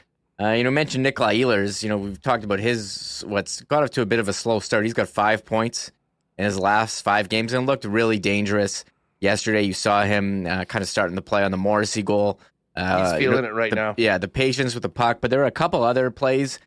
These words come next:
Speaker 1: cutting to the middle, dishing to Perfetti at the side of the net. And,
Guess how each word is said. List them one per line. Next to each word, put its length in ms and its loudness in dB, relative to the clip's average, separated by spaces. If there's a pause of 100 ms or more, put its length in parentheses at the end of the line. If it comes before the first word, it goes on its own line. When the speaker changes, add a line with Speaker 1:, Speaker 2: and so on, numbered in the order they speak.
(380)
Speaker 1:
cutting 240 2
to 60 0
the 60 2
middle, 360 2
dishing 600 0
to 540 2
Perfetti 680 0 (540)
at 160 0
the 80 -6
side 280 2
of 40 -2
the 80 0
net. 260 0
And, 200 -2